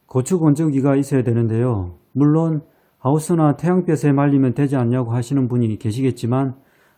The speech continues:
정말 쉽지 않습니다. 건조 중에 습거나 곰팡이가 피어서 버리는 것이 많고, 품질도 안 좋기 때문입니다.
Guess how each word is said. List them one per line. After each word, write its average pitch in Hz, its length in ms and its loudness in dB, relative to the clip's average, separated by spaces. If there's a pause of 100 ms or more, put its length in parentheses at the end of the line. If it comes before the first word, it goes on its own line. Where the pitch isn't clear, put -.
정말 135 360 2
쉽지 127 320 -6
않습니다. 101 580 -2 (960)
건조 139 320 2
중에 160 340 2
습거나 156 540 -2
곰팡이가 147 1300 -4
피어서 147 580 -2
버리는 165 320 2
것이 123 240 -2
많고, 104 520 -2 (680)
품질도 151 420 0
안 127 220 4
좋기 131 400 -6
때문입니다. 95 680 -4